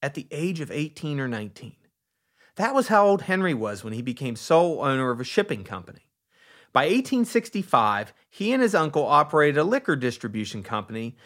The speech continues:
known as Henry Schmulbach and Co. that dealt in importing and dealing various liquors, beers, and wines. When his uncle retired, the company served as Henry's main source of wealth until he sold it in eighteen eighty-one.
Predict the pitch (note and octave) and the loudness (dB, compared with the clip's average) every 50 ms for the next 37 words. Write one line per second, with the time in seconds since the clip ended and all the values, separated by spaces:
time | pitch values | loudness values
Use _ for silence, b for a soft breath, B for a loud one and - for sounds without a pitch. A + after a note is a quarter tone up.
0 | b b b b - D3+ E3+ F#3 F3 E3+ E3 - - G#3 A3 A#3+ A#3+ A3 - - | b b b b 2 2 2 4 2 0 -2 0 0 2 2 2 0 0 -2 -4
1 | - G3 G3+ G3 F3 B2+ A#2 G#2 G2+ F#2+ - G2+ G2 F#2 - - F#2+ F#2 - - | 0 4 4 4 4 4 2 0 0 -4 -8 -12 -14 -12 -10 -10 -10 -10 -10 -16
2 | _ _ _ _ _ b b b b b _ B2 A#2 G#2 C3 C3 C3 C3 B2+ B2 | _ _ _ _ _ b b b b b _ -6 -2 2 4 4 4 4 2 0
3 | A#2 A2 G2+ G2 F#2+ - - C3+ D3 D#3+ E3 E3+ F#3 A#3+ A3+ A3 - - C3 B2+ | -2 -4 -4 -6 -10 -4 0 2 4 4 4 2 -2 -6 -10 -12 -10 -8 -8 -6
4 | A#2 A2+ B2 B2 B2 A#2 A#2 A#2 A#2+ B2+ C3 A2+ G#2 G2+ G2+ G#2 G#2+ G#2 G#2 - | -4 -2 0 0 0 0 -2 -6 -8 -10 -12 -10 -8 -6 -6 -6 -6 -8 -8 -4
5 | A2+ A2+ B2 B2 - D3+ D3+ D3+ D3+ D#3+ - - _ _ _ _ - A#2+ A#2 A#2 | 0 0 0 0 0 -2 -2 -2 -4 -10 -16 -20 _ _ _ _ -6 -2 -2 0
6 | A#2 A#2+ A#2+ B2 - - - _ _ - B2 A#2 A#2 A#2 A2 G2+ F2+ - - _ | 0 -2 -4 -6 -8 -14 -20 _ _ -14 -12 -8 -8 -8 -8 -10 -14 -18 -20 _
7 | - - - _ _ b b b b b b b b b b b b b - G#3 | -20 -20 -20 _ _ b b b b b b b b b b b b b 2 2
8 | G#3 G3 A#3 B3+ C#4+ C4 C#4+ C4+ C4 B3+ - C#3+ A#2 A#2 A#2 B2 C#3 C#3+ C#3+ - | 4 6 4 4 4 4 2 2 2 2 2 2 4 4 4 2 0 -2 -2 0
9 | G3+ G#3+ A3+ B3 A#3 A3 G3 - - F3+ D#3+ D#3+ D3 C#3 B2 - E3+ D#3 D#3 D3 | 0 0 0 0 -4 -4 -4 0 4 4 4 4 2 -2 -2 -2 -2 0 0 -2
10 | C#3 B2+ C#3+ C#3 D3 D#3+ F3 F#3 F3 - - E3 D#3+ D3 - D3+ B2 A#2 A2+ B2 | -2 -4 -2 -2 0 0 0 -2 -4 -2 -2 0 0 0 -2 -4 -6 0 2 4
11 | B2+ A#2+ A2 G#2 - A2 G#2+ - - C3+ C3+ B2+ B2 - - - G3+ F#3+ E3+ C#3 | 4 4 2 0 -4 -10 -10 -6 -4 -4 -2 -2 -4 -6 0 2 4 4 4 2
12 | A2+ G2+ D#2+ G2+ A2+ B2 D3+ D3 - D#3+ D3+ D3 C3 A2 G#2+ A2 A2+ A#2 B2+ D3 | 0 -4 -6 -8 -8 -8 -8 -8 -10 -8 -6 -6 -6 -6 -4 -6 -6 -6 -6 -6
13 | F3 D#3+ - - - | -6 -6 -6 -8 -16